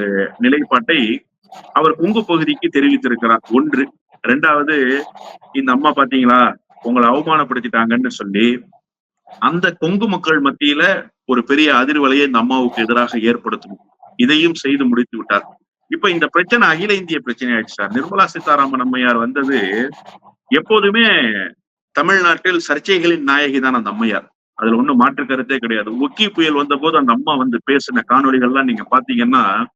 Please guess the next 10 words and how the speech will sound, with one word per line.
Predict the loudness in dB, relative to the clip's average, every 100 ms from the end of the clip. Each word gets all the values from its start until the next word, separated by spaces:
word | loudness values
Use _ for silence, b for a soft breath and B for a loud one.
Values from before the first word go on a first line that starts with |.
| _ -18 -18 -20 -10
பிளட் | -2 -2 0
பிரஷர் | -2 -2 -4 -2
தலைக்கு | 0 0 0
ஏறி | 0 2 2 2 2 0 -4
நமக்கு | 0 -2 0
அட்டாக்கே | -2 0 -2 0 -2
வந்துடும். | -2 -2 -2
அந்த | 0
மாதிரி | 0 0 0
ஒரு | 0 -2